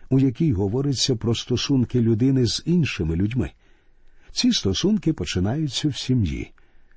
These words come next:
Читаємо дванадцятий вірш. «Шануй свого батька та матір свою, щоб довгі були твої дні на землі, яку Господь, Бог твій, дає тобі». Батько й мати повинні бути в повазі у своїх дітей.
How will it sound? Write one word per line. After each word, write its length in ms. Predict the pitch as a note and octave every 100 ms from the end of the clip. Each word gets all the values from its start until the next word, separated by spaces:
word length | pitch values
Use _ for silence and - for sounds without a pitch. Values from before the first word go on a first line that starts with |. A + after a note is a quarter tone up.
| _
Читаємо 500 | - G#2+ - G2 G2+
дванадцятий 600 | E2+ F#2+ F2+ E2+ - G#2+
вірш. 360 | G2+ A2+ - - _ _ - _ _ _ - - -
«Шануй 420 | - B2+ A2+ B2
свого 340 | A#2 B2 A2+ A2+
батька 420 | G2+ A2+ - A2
та 140 | G#2+
матір 400 | F#2+ G2+ G#2 C3+
свою, 420 | A2 C3+ C#3 C#3+ D3 - - -
щоб 380 | - - C3+ G2+
довгі 360 | G2 C3 G#2+ B2
були 280 | A#2+ B2
твої 360 | A2+ G#2 B2 A#2
дні 260 | F#2+ A2+ C#3
на 140 | C#3
землі, 560 | G#2+ B2 B2+ A2+ A#2+ A2+ - - -
яку 380 | G#2 A#2 - A2+
Господь, 600 | F2+ - - C#3 E3+ -
Бог 340 | G2+ A2 - -
твій, 360 | F#2 F2 C#2 - -
дає 300 | G2+ B2 C3+
тобі». 340 | C3 A2+ C2 - - - - - - - - - -
Батько 420 | F2 G2 F#2+ -
й 40 | F2+
мати 320 | F#2+ C3 A#2
повинні 480 | F#2+ F2+ G2 G2 G#2
бути 260 | G2 G#2+
в 160 | G2 -
повазі 580 | - F2+ E2+ A#2+ F2 C2+ - -
у 80 | B2
своїх 380 | - G#2 E2 C#2
дітей. 440 | F2 - A1+ -